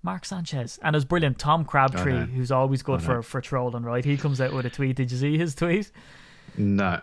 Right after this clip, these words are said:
Speaker 1: So the Bears released and said, "Oh, we've, you know, we've signed Mark Sanchez, blah, blah, blah." So he just says, "Congrats on Mark Sanchez," and ats the Bears in it and puts the Dumb and Dumber thing of, like, uh,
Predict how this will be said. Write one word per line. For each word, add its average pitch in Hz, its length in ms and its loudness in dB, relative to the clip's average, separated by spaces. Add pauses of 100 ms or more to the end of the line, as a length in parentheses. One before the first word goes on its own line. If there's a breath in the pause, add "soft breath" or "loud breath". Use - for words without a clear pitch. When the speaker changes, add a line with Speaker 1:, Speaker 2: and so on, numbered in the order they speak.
(140)
Speaker 1:
So 160 200 2
the 143 80 4
Bears 156 380 4
released 143 300 2
and 127 100 -2
said, 131 180 2
"Oh, 127 220 4
we've, 123 260 -2
you 143 120 0
know, 123 160 0
we've 117 120 -6
signed 127 240 0
Mark 123 160 0
Sanchez, 123 400 -2
blah, 131 180 2
blah, 120 120 -2
blah." 123 260 2 (280 loud breath)
So - 120 -6
he 139 120 4
just 139 200 2
says, 127 260 2
"Congrats 135 480 2
on 135 100 2
Mark 123 260 0
Sanchez," 123 560 0
and 123 100 -6
ats 139 260 0
the 131 100 -2
Bears 131 360 2
in 147 100 0
it 143 120 -2
and 135 200 0
puts 147 280 0
the 135 180 0
Dumb 135 220 2
and 127 120 2
Dumber 135 280 2
thing 147 340 -2
of, 127 320 -2
like, 127 260 0
uh, 123 280 0